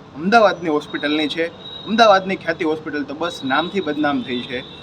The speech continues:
ગુજરાતની લગભગ કેટલી બધી હોસ્પિટલની અંદર આવા પ્રકારના કાંડ ચાલતા હોય છે. શું સરકારના જિલ્લા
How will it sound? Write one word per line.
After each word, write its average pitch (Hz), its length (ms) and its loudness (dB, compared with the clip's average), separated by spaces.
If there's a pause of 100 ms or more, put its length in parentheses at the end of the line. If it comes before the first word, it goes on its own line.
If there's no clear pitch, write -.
(180)
ગુજરાતની 156 600 2 (300)
લગભગ 135 320 -4 (100)
કેટલી 196 320 -2
બધી 156 280 -2
હોસ્પિટલની 143 600 -4
અંદર 120 220 -6
આવા 175 420 4
પ્રકારના 131 460 -4
કાંડ 170 340 2
ચાલતા 131 320 -4
હોય 104 220 -12
છે. - 100 -16 (540)
શું 240 320 4
સરકારના 165 540 2 (120)
જિલ્લા 180 240 0